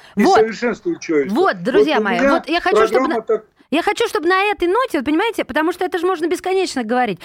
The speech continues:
Speaker 2: но всегда найдутся противники и скажут: «А как мы жить будем?» и так далее. Вот я просто хочу, чтобы слушатели услышали, Александр Потемкин. На одной чаше весов,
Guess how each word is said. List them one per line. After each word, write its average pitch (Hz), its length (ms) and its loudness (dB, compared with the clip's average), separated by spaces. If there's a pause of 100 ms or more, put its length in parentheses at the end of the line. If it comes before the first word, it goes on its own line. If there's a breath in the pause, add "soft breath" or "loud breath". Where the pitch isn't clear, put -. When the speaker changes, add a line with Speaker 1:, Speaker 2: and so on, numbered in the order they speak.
(160 loud breath)
Speaker 2:
но 277 100 -2
всегда 381 280 -2
найдутся 349 380 -2
противники 269 600 -4
и 233 40 -2
скажут: 269 240 -4
«А 294 60 0
как 311 160 -4
мы 277 120 0
жить 277 220 -2
будем?» 240 220 0
и - 20 -2
так 262 220 -2
далее. 180 260 -2 (260 loud breath)
Вот - 280 -4
я 381 120 0
просто 415 260 -2
хочу, 415 180 -2
чтобы 302 240 -2
слушатели 330 420 -2
услышали, 302 560 -2
Александр 180 460 -4
Потемкин. 170 520 -6
На 294 140 2
одной 349 220 0
чаше 302 320 -4
весов, 302 400 -2